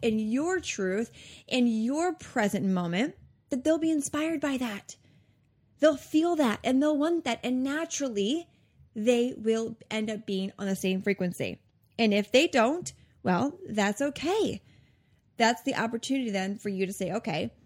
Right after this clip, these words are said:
why is this person in my life?" Right? What, what's the new boundaries I can set? What's conversations I need to have? That's down the road.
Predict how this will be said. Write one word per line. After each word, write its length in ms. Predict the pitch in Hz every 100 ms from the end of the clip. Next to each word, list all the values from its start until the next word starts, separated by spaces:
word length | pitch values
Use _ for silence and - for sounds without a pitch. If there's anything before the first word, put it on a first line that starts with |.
| _ _ -
why 280 | 190 180
is 160 | 185 208
this 120 | 226
person 320 | - 220 233
in 60 | 247
my 120 | 269
life?" 520 | 254 175 214 262 - - _ _ _ _
Right? 300 | 180 185 -
What, 380 | 202 196 196 202
what's 320 | 190 196 -
the 60 | 220
new 120 | 226
boundaries 440 | 214 196 202 196
I 40 | 190
can 140 | 196
set? 380 | - 180 196 -
What's 160 | 190
conversations 680 | - 214 220 247 208 196 196
I 40 | 190
need 140 | 175
to 60 | 190
have? 480 | 170 139 165 277
That's 240 | - 202 202
down 180 | 220 214
the 100 | 214
road. 420 | 190 160 254